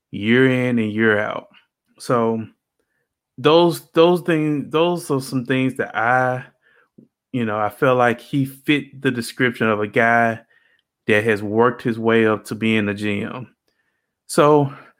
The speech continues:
for those who wanna know, who is Rand Cardone?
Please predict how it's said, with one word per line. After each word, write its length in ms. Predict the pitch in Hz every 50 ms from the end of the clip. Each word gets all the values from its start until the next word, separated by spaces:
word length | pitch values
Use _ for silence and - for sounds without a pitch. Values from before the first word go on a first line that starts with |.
| _ _ _ _ _ _ _ _ _ _ _ _ _ _ _ _ _ _ _
for 120 | - 147
those 540 | 139 151 160 170 175 175 185 185 180 170 -
who 160 | - 156 147
wanna 300 | 135 127 127 127 127 127
know, 320 | 120 120 120 123 123 123 - _ _ _ _ _ _
who 240 | _ - 220 233 214
is 140 | 175 147 123
Rand 260 | 120 107 101 98 -
Cardone? 500 | - 107 110 110 - - 87 98 123 123